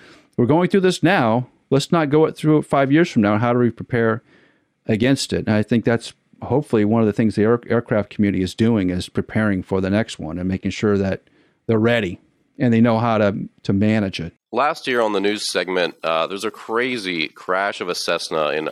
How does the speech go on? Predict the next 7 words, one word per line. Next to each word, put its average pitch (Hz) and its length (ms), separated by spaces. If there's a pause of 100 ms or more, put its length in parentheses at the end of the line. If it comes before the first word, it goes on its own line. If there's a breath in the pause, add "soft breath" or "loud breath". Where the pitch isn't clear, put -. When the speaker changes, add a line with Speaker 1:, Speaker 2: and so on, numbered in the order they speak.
Speaker 2:
in 80 140
L 78 260
A. 76 260 (540 soft breath)
The - 80
pilot 95 300
crashed, 87 540 (120)
uh, 80 240